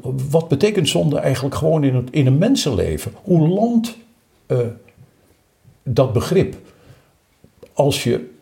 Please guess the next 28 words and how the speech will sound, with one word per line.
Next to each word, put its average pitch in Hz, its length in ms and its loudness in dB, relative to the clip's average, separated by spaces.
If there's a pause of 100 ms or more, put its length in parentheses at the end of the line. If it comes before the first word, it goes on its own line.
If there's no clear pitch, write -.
(260)
dan 120 320 2
geen 180 220 0
psychologie 127 540 -2
bedrijft, 156 440 0
als - 140 -4
je 127 60 -4
dus 101 180 -4
niet 143 180 2
bijvoorbeeld - 420 -2
naar 95 160 -2
het 90 100 0
begrip 85 280 -2
angst - 440 -4
kijkt, - 400 -4 (360)
dan 131 180 2
ga - 200 -2
je 147 160 4
er 131 120 0
geen 120 220 -4
greep 165 280 0
op 113 100 -4
krijgen. - 420 -8 (200)
En 131 140 2
in 139 100 6
zijn 135 160 0
hoofdwerk 117 600 0
zegt - 300 -8
hij: 180 100 -10